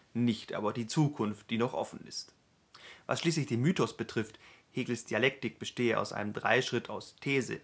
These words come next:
Antithese und Synthese, so hat auch er etwas Gutes. Denn ohne ihn gäbe es eines der besten philosophischen Gedichte nicht. Ich meine Robert Gernhardts Gedicht Theke, Antitheke, Syntheke, das ich Ihnen zum Abschluss vorlesen möchte.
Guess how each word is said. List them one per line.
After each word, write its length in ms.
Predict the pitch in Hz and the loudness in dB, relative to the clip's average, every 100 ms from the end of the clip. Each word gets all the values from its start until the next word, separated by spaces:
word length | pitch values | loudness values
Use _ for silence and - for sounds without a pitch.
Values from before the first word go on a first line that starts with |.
| - | -4
Antithese 640 | 135 143 120 - 110 104 | -2 -2 -4 -2 -2 -2
und 120 | 101 101 | -6 0
Synthese, 720 | 113 123 - 147 147 180 202 - - - | 0 0 0 -2 2 2 2 -6 -20 -16
so 180 | - 120 | -8 -4
hat 200 | 131 - | -4 -2
auch 180 | 170 - - | -2 -2 2
er 260 | 147 101 | 4 4
etwas 360 | 107 - 135 - | 2 -8 -8 -6
Gutes. 520 | 107 - - - - _ _ | -6 -6 -10 -12 -16 _ _
Denn 140 | 117 113 | -2 2
ohne 240 | 196 214 | 4 4
ihn 280 | 123 135 165 | 2 -2 -2
gäbe 200 | 151 147 | -4 -4
es 120 | 170 | -2
eines 360 | 101 101 117 - | -2 -2 -4 -6
der 80 | 151 | -6
besten 400 | - - - 147 | -6 -6 -8 -8
philosophischen 600 | - 135 110 101 - 165 | -2 0 2 0 -2 -4
Gedichte 380 | 196 208 - - | 0 0 -2 -8
nicht. 300 | - - - _ _ | -10 -14 -20 _ _
Ich 120 | - | -6
meine 240 | 131 143 160 | 2 2 2
Robert 400 | 143 156 147 147 | 0 2 2 4
Gernhardts 420 | 147 127 104 - | 2 2 -6 -6
Gedicht 360 | 120 135 151 - - - - | -4 -4 -6 -12 -20 -20 -8
Theke, 460 | - 139 - 135 - - | -2 -2 0 0 -2 -4
Antitheke, 760 | 127 131 120 - 123 117 127 | -4 -2 -4 0 -2 0 -2
Syntheke, 760 | 117 139 151 - 104 107 139 156 - - | 2 2 2 0 -4 -2 -4 -4 -8 -16
das 180 | - 151 | -10 -8
ich 80 | 143 | -4
Ihnen 140 | 107 | -4
zum 180 | 107 - | -4 -6
Abschluss 420 | - - - 175 | -6 -6 -6 -6
vorlesen 500 | - - - - - - | -4 -2 -2 -6 -12 -14
möchte. 240 | - - | -16 -18